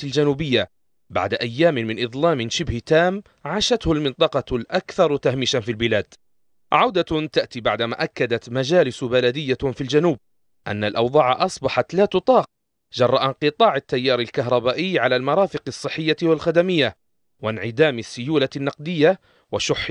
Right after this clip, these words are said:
إمدادات الوقود، إلى جانب تردي البنية التحتية. المجالس البلدية دعت حكومة الوفاق والمنظمات الدولية والمحلية إلى التحرك العاجل لإنهاء معاناة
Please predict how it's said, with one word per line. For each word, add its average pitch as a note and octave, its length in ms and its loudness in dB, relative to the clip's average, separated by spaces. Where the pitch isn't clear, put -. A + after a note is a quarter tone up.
إمدادات B2+ 480 0
الوقود، C#3 440 2
إلى A#2 160 2
جانب F#3+ 360 0
تردي E3 360 2
البنية C3+ 360 -2
التحتية. A2+ 560 -4
المجالس A3 520 2
البلدية C3+ 540 -2
دعت C#3 320 2
حكومة D3 420 -4
الوفاق C3+ 540 0
والمنظمات C#3 640 0
الدولية C#3 600 0
والمحلية C3 840 0
إلى G#2 140 -4
التحرك A#2+ 680 -2
العاجل D3+ 640 0
لإنهاء C3 440 -4
معاناة C#3+ 380 -2